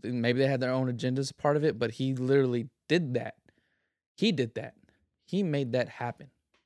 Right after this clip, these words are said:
And granted, it was World War Two, so it happened before. But I feel like, you know, you start talking about wars and shit, like, World War Two, I feel like that was the biggest war that the world has seen.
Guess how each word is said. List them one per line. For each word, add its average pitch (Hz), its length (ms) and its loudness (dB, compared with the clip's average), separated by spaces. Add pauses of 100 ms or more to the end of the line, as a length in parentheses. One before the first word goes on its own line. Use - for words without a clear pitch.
(500)
And 120 180 -4
granted, 135 340 6
it 127 60 4
was 123 220 4
World 120 200 2
War 113 160 -2
Two, 143 280 0
so 110 140 -2
it 110 60 0
happened 120 320 -6
before. 160 460 -6 (840)
But 123 80 0
I 120 100 2
feel 135 160 -4
like, 123 280 2
you 127 60 -4
know, 117 120 0
you 110 140 -4
start 117 260 -4
talking 123 220 -4
about 104 220 -6
wars 127 300 0
and 113 120 -6
shit, - 200 -6
like, 110 160 -4 (120)
World 120 220 -2
War 117 140 -2
Two, 139 300 0
I 110 60 2
feel 117 160 -4
like 110 160 -4
that 113 180 0
was 113 300 -4 (180)
the 113 160 -6 (220)
biggest 156 420 -2
war - 320 -12 (800)
that 110 140 -6
the 110 60 -4
world 135 300 2
has 117 160 -10
seen. - 320 -14